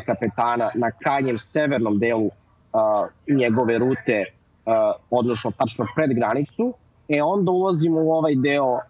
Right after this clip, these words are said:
a, piraterije pod navodnicima i mešanja u dalju, a, dalje proces odluka kapetana koji ima sav mogući autoritet iznad ko-, koje god države da se nalazio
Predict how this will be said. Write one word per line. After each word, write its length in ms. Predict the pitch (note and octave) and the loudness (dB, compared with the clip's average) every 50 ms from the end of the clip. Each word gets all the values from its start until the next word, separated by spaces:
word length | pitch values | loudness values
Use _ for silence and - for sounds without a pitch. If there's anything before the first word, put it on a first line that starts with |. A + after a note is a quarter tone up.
| _ - | _ -2
a, 400 | A#2+ A#2 A#2 A2+ A2+ A2 A2 G2+ - - _ _ _ _ _ - _ _ _ _ _ _ _ | 0 0 2 2 2 2 0 0 -2 -6 _ _ _ _ _ -20 _ _ _ _ _ _ _
piraterije 580 | - C3+ A2+ A2 - - D3 D3+ E3 F3+ F3 D#3 - | 0 0 0 0 -2 -2 -2 -2 0 0 -2 -2 -2
pod 100 | - D#3+ | -2 -2
navodnicima 760 | D3 D#3 D3 D#3 D3+ D#3 D#3 D3+ C#3+ C3 - - D3 C3+ B2+ A#2+ - - | 0 0 0 0 0 0 0 0 -2 -2 -2 -2 0 0 -2 -2 -2 0
i 180 | E3 E3 D3+ - - _ _ _ | 0 0 0 -2 -6 _ _ _
mešanja 840 | - A#2+ A#2+ B2+ C#3 D3 D3+ D#3 - - - F3 E3 D3+ C3+ A#2+ A2 - | -2 0 0 2 2 0 0 -2 -4 -4 -2 0 0 2 0 0 -2 0
u 180 | - D#3+ D#3+ D3 | 0 0 0 2
dalju, 500 | B2+ A#2 C3+ B2+ C3+ C3+ C3 C3+ B2+ A#2 - - _ _ - - _ - | 2 2 2 2 2 0 0 0 0 -2 -4 -8 _ _ -20 -20 _ -2
a, 320 | A#2+ A#2 A2+ A2+ G#2 F#2+ - - _ - | 0 2 2 2 0 0 -2 -6 _ -2
dalje 340 | C3+ B2 B2+ C3 C3+ C3 A#2 - _ _ _ _ _ | 0 2 2 2 2 0 -2 -4 _ _ _ _ _
proces 360 | - D3 D3 - - C#3 A2+ - - - | -2 -2 -2 -2 -4 -4 -6 -4 -4 -2
odluka 580 | C#3+ D#3+ F3+ D#3 B2+ A2 - - A#2 G#2+ F#2+ - - _ _ _ _ | 0 0 2 0 0 -2 0 0 0 0 0 -2 -6 _ _ _ _
kapetana 640 | - A2+ G2+ - - A2 - - A#2+ C#3 D#3 E3 D#3 - - - | -4 -4 -2 -2 -4 -6 -4 -2 -2 0 0 0 -2 -4 -4 -4
koji 380 | - C#3+ C#3+ D3+ D#3 D3+ D3 C3+ - | -2 0 0 0 0 0 -2 -2 0
ima 280 | D3+ D3+ D3 C#3+ B2+ | 0 0 2 0 -2
sav 260 | A2+ - - D#3 D3 C#3+ | -2 -2 -2 -2 0 0
mogući 460 | C3 C3+ C3+ B2+ B2+ - - - C3+ | 0 0 0 0 -2 -2 -2 -2 0
autoritet 580 | A#2+ A#2 A2 - B2 B2 C3+ B2+ - C#3+ B2 - - | 0 0 0 0 0 0 0 0 0 -2 -2 -4 -4
iznad 260 | D3+ C#3 B2 B2 A2+ G#2+ | -2 -2 0 0 -2 -2
ko-, 180 | - B2+ A#2 G#2+ - | 0 0 0 0 0
koje 180 | - C#3 B2 B2+ | 0 0 2 2
god 200 | B2+ D#3+ D#3 C3 | 2 2 2 2
države 320 | B2 B2+ A#2+ B2+ B2+ A#2 | 0 0 0 0 0 0
da 100 | A2 A#2 | 0 -2
se 140 | A2+ - B2 | -2 -2 0
nalazio 520 | A#2 A#2 C3 D3 D3+ C#3+ C#3+ D3 D3 C3+ | 0 2 2 0 0 0 0 2 0 0